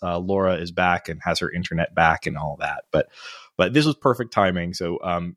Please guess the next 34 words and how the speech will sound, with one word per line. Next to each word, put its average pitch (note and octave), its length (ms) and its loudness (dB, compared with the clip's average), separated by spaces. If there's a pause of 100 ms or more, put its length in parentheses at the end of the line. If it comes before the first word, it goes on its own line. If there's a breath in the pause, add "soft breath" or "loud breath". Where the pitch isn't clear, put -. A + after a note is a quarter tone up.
I, C#3 180 0
I D3 100 2
heard A#3 260 0
about C3+ 240 2
this B2+ 140 -6
game C3 200 0
in A2+ 80 -2
a G#2 60 -6
few C#3+ 220 0
places, F#2+ 460 -2
but, F#2 240 0 (180)
uh, - 240 -6
I G#2+ 100 2
think F#3+ 220 0
I - 20 2
was A2+ 160 0
most A#2 560 0 (240)
intrigued C3+ 600 0
by A2 200 2
it G#2 280 0
after, G2+ 520 -2
well, B2+ 140 0
I - 60 -8
think D#3 120 -2
what C#3+ 140 0
pushed C#3+ 220 -2
me B2+ 120 0
over G2+ 200 2
the F#2 180 0
edge E2+ 460 0
on F2+ 340 0 (460)
playing F2+ 300 6
Franken, E2+ 580 -2 (480 loud breath)
uh, F2+ 200 4